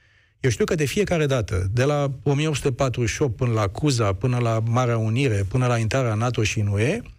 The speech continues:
când au apărut momente de atât de mare transformare ca cele pe care le trăim acum, într-un fel miraculos, elita românească, așa cum este ea, mai răzlețită, mai complicată,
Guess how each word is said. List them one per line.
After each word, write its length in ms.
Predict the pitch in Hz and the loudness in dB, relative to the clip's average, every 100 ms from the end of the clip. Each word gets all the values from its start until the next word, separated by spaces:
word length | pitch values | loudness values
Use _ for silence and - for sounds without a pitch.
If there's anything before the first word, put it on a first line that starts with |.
| - - - - - | -8 -8 -10 -18 -4
când 140 | 143 | -2
au 60 | 139 | 0
apărut 260 | 123 151 | 0 -2
momente 320 | 202 165 175 143 | 0 0 0 0
de 100 | 120 | 0
atât 200 | 107 156 | 0 0
de 100 | 135 | 2
mare 240 | 127 131 | 2 0
transformare 760 | 110 104 101 113 107 117 113 95 - | 0 0 0 0 0 2 0 -2 -2
ca 160 | 107 95 - - - | 0 0 -4 -14 -12
cele 300 | - 143 160 | -2 0 0
pe 100 | 123 | -2
care 200 | 113 104 | -2 -2
le 120 | 95 95 | -2 -2
trăim 340 | 104 113 143 | 0 0 0
acum, 680 | 123 98 - 104 156 - - - _ _ _ | 0 -2 0 0 2 -2 -8 -20 _ _ _
într-un 360 | 196 240 247 185 | 0 2 2 0
fel 240 | - 196 | 0 0
miraculos, 720 | 175 143 123 123 123 180 - | 0 0 0 2 2 2 0
elita 340 | 143 165 175 156 | 0 0 0 0
românească, 640 | 135 120 120 165 - 156 | 2 0 0 -2 0 0
așa 260 | 131 180 | 0 0
cum 160 | 175 165 | 0 0
este 320 | 143 127 123 | 0 0 0
ea, 400 | 110 92 120 214 - - - - | 0 0 0 -2 -6 -14 -8 0
mai 200 | 170 175 | 2 4
răzlețită, 720 | 156 131 135 - 120 120 117 | 2 2 0 0 -2 0 0
mai 480 | 113 143 165 170 - | 2 0 0 -2 -4
complicată, 760 | - 143 139 135 127 113 147 | -2 -2 0 0 0 0 -2